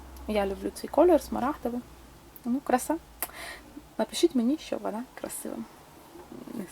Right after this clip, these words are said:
знаю. Або напишіть, я так буду стояти і трохати її руками. Так, зараз сформую кадр останній і будемо з вами прощатися. Ну що ж,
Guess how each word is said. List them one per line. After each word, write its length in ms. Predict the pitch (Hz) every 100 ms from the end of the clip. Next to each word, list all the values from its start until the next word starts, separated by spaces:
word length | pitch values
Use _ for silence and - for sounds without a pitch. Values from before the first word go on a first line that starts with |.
| -
знаю. 160 | - - - - - - -
Або 300 | - 294 320
напишіть, 560 | 247 185 - - 240 -
я 60 | -
так 120 | 233 -
буду 160 | - 247 - - - -
стояти 520 | - 214 214 226 - -
і 40 | 202 202 220 240 240 - -
трохати 280 | 220 - -
її 120 | 240
руками. 320 | 240 - 233 240 - - - - -
Так, 180 | - 202
зараз 380 | 214 214 - -
сформую 440 | - - 226 220 208
кадр 260 | 302 320
останній 400 | 240 - 226 220 247
і 40 | -
будемо 240 | 240 247 220
з 20 | 202
вами 180 | 208 214
прощатися. 580 | - - - - - - - - - - - - - - - - - - - - - - - - -
Ну 160 | 262 294
що 200 | - -
ж, 200 | 185 -